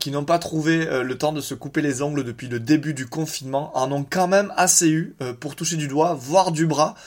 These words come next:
la complexité et la fragilité littéralement insondable, euh, de notre société moderne. Alors ne parlons pas de ceux qui, comme moi, découvrent une chaîne YouTube par jour.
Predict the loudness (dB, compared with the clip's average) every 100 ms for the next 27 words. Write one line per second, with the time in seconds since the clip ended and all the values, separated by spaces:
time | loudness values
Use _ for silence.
0 | -20 -4 6 6 6 2 2 2 2 2
1 | 2 2 2 4 2 4 0 0 -4 0
2 | 0 0 -4 0 4 6 4 2 -6 -4
3 | 0 0 0 0 2 2 0 -4 -6 -4
4 | -4 -2 -4 -6 -8 -6 -6 -2 -2 -2
5 | -8 -20 -20 -18 0 4 6 10 10 10
6 | 10 8 6 2 0 0 4 6 6 4
7 | 4 -2 -2 -2 -2 -2 -2 0 0 -2
8 | -4 -6 -6 -4 -4 -4